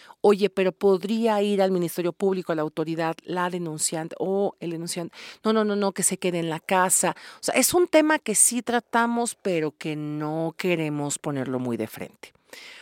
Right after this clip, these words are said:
Cuando quizás en más de una ocasión el concepto no es cómo investigas, que me encanta que tengamos procesos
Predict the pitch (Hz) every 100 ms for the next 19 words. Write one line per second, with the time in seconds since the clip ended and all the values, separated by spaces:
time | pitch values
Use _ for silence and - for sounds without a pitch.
0 | - _ _ 226 220 214 202 208 202 -
1 | _ _ - 226 - - 277 339 339 302
2 | 254 247 226 208 202 196 196 - 147 -
3 | - - 170 95 - _ _ _ _ _
4 | - 180 165 165 160 - - 262 _ 202
5 | 190 190 - 214 196 190 180 135 - -
6 | 185 170 120 - 160 151 160 - 202 196
7 | 196 170 - 147 160 160 170 170 - 143
8 | - 180 170 - 180